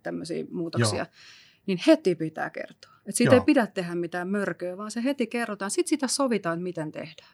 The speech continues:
Speaker 2: Kyllä.
Speaker 1: Et, että yksi asiakas ihan kertoi näin, että siellä oli sitten, tota, tässä tapauksessa arkkitehti oli sitten jatkanut, ö,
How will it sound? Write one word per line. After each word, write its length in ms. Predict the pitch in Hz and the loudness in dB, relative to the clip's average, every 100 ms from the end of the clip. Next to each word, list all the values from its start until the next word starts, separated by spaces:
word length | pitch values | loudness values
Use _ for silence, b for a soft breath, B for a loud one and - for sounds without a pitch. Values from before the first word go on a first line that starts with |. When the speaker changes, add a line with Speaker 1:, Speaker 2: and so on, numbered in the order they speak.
| _ | _
Speaker 2:
Kyllä. 340 | - 117 101 104 - | 0 0 0 -6 -6
Speaker 1:
Et, 220 | - 185 _ | -2 -2 _
että 180 | 185 175 | -2 2
yksi 240 | 202 208 | 4 2
asiakas 340 | 190 185 170 185 | -2 -2 -2 -2
ihan 140 | 185 | -2
kertoi 260 | 180 175 175 | -2 0 -2
näin, 240 | 180 175 | 0 -2
että 160 | 170 165 | -6 -6
siellä 200 | 175 170 | -6 -6
oli 60 | |
sitten, 340 | 175 220 226 208 b b b b | -4 -2 -2 -2 b b b b
tota, 240 | - 175 | -8 -4
tässä 220 | 175 180 170 | 2 2 2
tapauksessa 460 | 196 214 - 233 | 0 -2 0 2
arkkitehti 480 | 240 233 190 180 - | 2 0 0 0 0
oli 100 | 190 | -2
sitten 240 | 196 196 | -2 0
jatkanut, 480 | 196 214 - 185 180 | 0 0 2 2 0
ö, 160 | - | -4